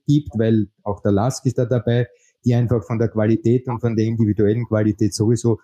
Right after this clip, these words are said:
besser aufgestellt sind. Das heißt, für die Entwicklung des Teams könnte es besser sein, in der Quali-Gruppe zu spielen und die bietet ja noch die Chance, international dabei zu sein. Wenn du in der Meistergruppe oben Niederlage für Niederlage hältst und Sechster wirst,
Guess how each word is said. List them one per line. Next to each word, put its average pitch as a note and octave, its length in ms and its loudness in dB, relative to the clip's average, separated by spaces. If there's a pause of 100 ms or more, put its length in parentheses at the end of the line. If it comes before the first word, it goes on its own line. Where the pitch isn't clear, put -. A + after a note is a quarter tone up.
(140)
besser C3+ 340 0
aufgestellt G2 520 -2
sind. G2+ 220 -8
Das G2+ 160 -4
heißt, A#2+ 300 -4
für A#2+ 120 -4
die A#2 100 -2
Entwicklung B2+ 500 -2
des G2+ 240 -4
Teams D#3 440 2
könnte B2+ 300 -2
es - 140 -6
besser A#2 320 0
sein, B2 280 -4 (360)
in G#2+ 80 0
der A2 120 -2
Quali-Gruppe C3 680 0
zu C#3 160 0
spielen D#3 300 0
und C3+ 200 -4 (120)
die C#3 260 2 (200)
bietet C#3+ 380 0
ja C#3+ 100 2
noch C#3 240 0
die C#3 120 0
Chance, B2 360 -2
international B2+ 680 -2
dabei B2 300 -2
zu C3+ 160 0
sein. F#2 280 0 (380)
Wenn A#2 160 4
du B2+ 80 4
in B2+ 80 0
der B2+ 80 0
Meistergruppe C#3 720 0
oben C3+ 240 2
Niederlage C3 540 2
für C3 80 0
Niederlage C3+ 800 0
hältst B2 320 0
und B2 120 -12
Sechster B2+ 440 -2
wirst, C#3 360 0